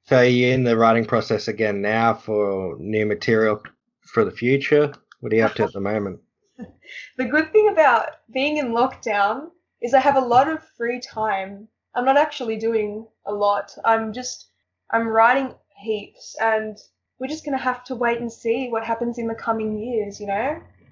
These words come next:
Speaker 1: Yeah.
Speaker 2: I have a lot of new material that I'm really, like, I really wanna get out there, that I'm really excited to.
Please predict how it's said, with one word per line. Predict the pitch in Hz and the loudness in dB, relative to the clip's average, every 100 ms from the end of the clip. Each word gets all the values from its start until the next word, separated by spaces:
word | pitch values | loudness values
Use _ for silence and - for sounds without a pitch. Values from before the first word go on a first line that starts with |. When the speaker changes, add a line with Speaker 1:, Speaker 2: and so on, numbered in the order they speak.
| _ - | _ -8
Speaker 1:
Yeah. | 226 226 | -4 0
Speaker 2:
I | |
have | 233 247 | 0 0
a | 240 | 0
lot | 226 226 | 2 4
of | 220 220 | 4 0
new | 214 220 | -4 -2
material | 208 - 214 202 202 190 | -2 -2 -2 -2 -4 -4
that | 196 214 | 2 2
I'm | 208 196 | 2 -4
really, | 202 214 214 202 - _ _ | -2 -2 -2 -6 -16 _ _
like, | 214 208 | -2 2
I | |
really | 208 202 220 220 | 2 0 -2 0
wanna | 214 214 | 0 -2
get | 202 196 | 2 4
out | 190 190 | 4 2
there, | 226 240 | -2 0
that | 214 | 0
I'm | 202 | -2
really | 202 208 | -2 -4
excited | 196 - 196 208 208 | -4 2 4 4 0
to. | 240 | -6